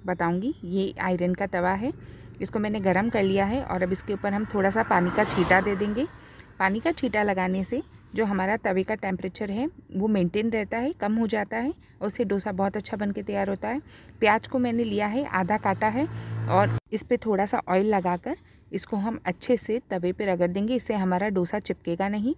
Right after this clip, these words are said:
फिर इसे एक साफ़ कपड़े से पोंछ लेंगे और अब हम इसके ऊपर डोसा फैलाएंगे। डोसा फैलाने का एक तरीका है, जो मैं आपके साथ शेयर करने जा रही हूँ, इससे आपका डोसा एकदम पतला बन के तैयार होगा।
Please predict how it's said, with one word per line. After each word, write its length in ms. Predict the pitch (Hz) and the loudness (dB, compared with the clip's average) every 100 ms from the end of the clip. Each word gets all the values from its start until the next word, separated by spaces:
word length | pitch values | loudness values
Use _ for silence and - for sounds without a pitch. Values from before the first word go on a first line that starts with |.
| - - - - | -6 -20 -12 -4
फिर 100 | 262 | -2
इसे 200 | 247 254 | 0 -2
एक 80 | - | 0
साफ़ 260 | 202 208 | -2 0
कपड़े 300 | 220 190 190 | -6 -2 -2
से 140 | 190 196 | -2 -2
पोंछ 400 | 185 185 - 208 | 0 -2 -2 -4
लेंगे 300 | 208 226 330 - - - | -4 -4 -8 -12 -20 -6
और 160 | - 196 | 0 0
अब 140 | 185 202 | 0 0
हम 140 | 208 | 0
इसके 240 | 185 - 180 | 0 -2 -4
ऊपर 240 | 175 311 - - - | -2 -6 -8 -20 -2
डोसा 260 | 190 185 190 | 0 2 0
फैलाएंगे। 600 | 180 156 151 151 151 151 - - - - | 0 0 0 -2 -4 -6 -10 -20 -14 2
डोसा 280 | 214 240 311 | 4 4 2
फैलाने 420 | 277 214 208 208 | 2 0 0 -2
का 140 | 240 | -4
एक 180 | 240 196 - | -4 -4 -4
तरीका 300 | 202 190 208 | -4 -2 -2
है, 180 | 202 226 | -2 -2
जो 140 | 240 | -2
मैं 100 | 208 | -2
आपके 260 | 185 - 196 | -2 -4 -4
साथ 140 | 208 | -4
शेयर 240 | 202 190 180 | -2 0 0
करने 260 | 196 196 | 0 0
जा 100 | 190 | 2
रही 100 | 196 | 0
हूँ, 40 | 226 | 0
इससे 180 | - 214 | -2 -4
आपका 260 | 196 196 | -2 0
डोसा 280 | 180 180 196 | 2 2 2
एकदम 260 | 180 190 226 | 0 0 0
पतला 340 | 180 - 202 | 0 2 2
बन 180 | 214 202 | 2 2
के 120 | 220 | 0
तैयार 360 | 208 196 190 202 | 2 4 4 4
होगा। 600 | 208 202 - - - | 4 4 4 4 0